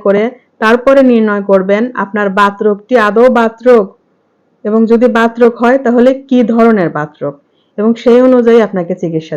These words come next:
দিবেন। এই লক্ষণগুলির দু একটি কিন্তু সাধারণ মাংসপেশির ব্যথা এবং জয়েন্টের ব্যথাতেও হয়ে থাকে। সাধারণ জয়েন্টের ব্যথা, বাত রোগ এবং বাত জ্বর, তিনটাই কিন্তু ভিন্ন ভিন্ন জিনিস, যেগুলি আমি এর পরবর্তী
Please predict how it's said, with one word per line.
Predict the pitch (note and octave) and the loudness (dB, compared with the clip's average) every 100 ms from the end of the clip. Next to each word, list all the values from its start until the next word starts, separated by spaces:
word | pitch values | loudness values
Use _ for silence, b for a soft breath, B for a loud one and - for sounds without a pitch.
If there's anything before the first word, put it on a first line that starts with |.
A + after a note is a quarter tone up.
| D3+ | -10
দিবেন। | - E2+ - F#3 _ A#3 | -12 -14 -16 -20 _ 0
এই | B3+ C#4 | 2 4
লক্ষণগুলির | C4+ C#4 D4+ D4+ D#4 D#4+ D4 A#3+ | 2 2 0 4 4 4 2 2
দু | C4+ | 2
একটি | C4 D4 C#4 | 2 -4 -2
কিন্তু | D4 C#4+ D#4 - | -2 0 -4 -4
সাধারণ | A#3+ A3+ C4+ D4 D4+ C4+ | -4 -2 2 4 4 2
মাংসপেশির | B3 B3 C4+ C#4 C4+ C#4+ A#3+ | 0 0 0 2 0 -2 0
ব্যথা | A#3 A#3 B3+ | -2 0 0
এবং | B3 B3+ A3+ | 2 2 2
জয়েন্টের | A3 A3+ A#3+ A#3+ | 2 2 2 2
ব্যথাতেও | G#3 G3+ G#3 A3 G3+ | -2 -4 -4 -2 -2
হয়ে | F3 D3 | -4 -6
থাকে। | D#3 D3 D#3 D#3+ b b b _ | -10 -12 -16 -18 b b b _
সাধারণ | A3 A3 B3 C#4+ C#4 | -2 2 4 4 4
জয়েন্টের | B3+ B3+ C4+ C4+ A#3+ | 4 4 2 2 2
ব্যথা, | A3+ A#3 B3+ C4+ - _ - G#3 | -2 -2 -4 -4 -12 _ -4 0
বাত | G#3+ A3 A3+ | 0 0 2
রোগ | A#3 C4 C4 A#3 | 4 4 2 0
এবং | A#3+ A#3 G#3+ | 2 2 2
বাত | G#3+ F3+ E3+ | 0 -2 -2
জ্বর, | E3+ E3 F3+ _ _ | -2 -2 -10 _ _
তিনটাই | C4 C4+ C4+ C4+ C#4 | 0 2 4 2 4
কিন্তু | D4+ D4+ C4+ A3 | 2 2 0 2
ভিন্ন | C4 C#4+ B3 | 4 4 2
ভিন্ন | A3 G#3+ F3+ D#3+ | 0 0 -2 -2
জিনিস, | D#3 D3+ - _ _ _ _ - | -2 -4 -10 _ _ _ _ 0
যেগুলি | A#3 A#3 C4 C#4 | 2 4 4 4
আমি | C#4 C#4 | 4 4
এর | C#4 B3+ | 2 2
পরবর্তী | A#3 A3 A3 A3 | 2 2 0 0